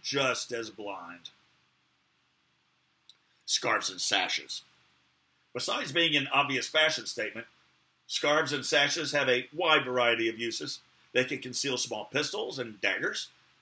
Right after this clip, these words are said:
or even act as slings or holders for those very same weapons. They can be ripped into wadding for the firing of flintlocks and muskets, <clears throat> and if battle goes against you, they can be used as bandages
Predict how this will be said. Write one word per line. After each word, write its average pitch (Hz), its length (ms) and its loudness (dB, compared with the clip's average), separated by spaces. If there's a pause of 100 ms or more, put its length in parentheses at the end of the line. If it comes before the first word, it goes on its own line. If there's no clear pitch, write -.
(160)
or 269 140 -4
even 220 200 0
act 190 220 2
as 185 240 -2
slings 123 840 0
or 110 280 -2 (360)
holders 165 380 2
for 143 140 0
those 139 640 2
very 147 320 0
same 127 440 -2
weapons. - 480 -2 (680)
They 139 100 0
can 143 140 -2
be 147 120 4
ripped 135 320 0
into 196 240 -4
wadding 156 400 2
for 160 120 0
the 139 100 0
firing 143 460 2
of 127 100 -6
flintlocks 131 500 -2
and 131 160 -8
muskets, 113 480 -6 (200)
<clears throat> - 200 -16
and 165 160 2
if 143 120 -2
battle 139 340 4
goes 127 260 2
against 302 480 -2
you, 120 280 -2 (280)
they 139 120 0
can 180 120 -6
be 156 80 -4
used 131 280 -4
as 180 120 -4
bandages 143 760 -2